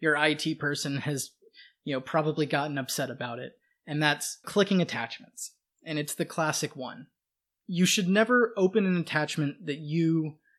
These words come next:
didn't ask for. And that's the rule you should use across the internet. If you didn't go looking for something, do not accept it. If you get a pop-up on a website that says, you know, "Hey, do you want to update?"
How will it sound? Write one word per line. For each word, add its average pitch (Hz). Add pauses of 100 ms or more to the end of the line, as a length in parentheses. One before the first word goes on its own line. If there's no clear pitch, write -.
(320)
didn't 151
ask 127
for. -
And 170
that's 220
the 214
rule 190
you 180
should 165
use 151
across -
the 151
internet. 143 (800)
If 156
you 196
didn't 196
go 175
looking 156
for 233
something, 269 (760)
do 175
not 185
accept -
it. - (680)
If - (120)
you 170
get 151
a 139
pop-up 160
on 147
a 131 (200)
website 190
that -
says, 147
you 165
know, 127 (760)
"Hey, 196
do 143
you 170
want 190
to 180
update?" 196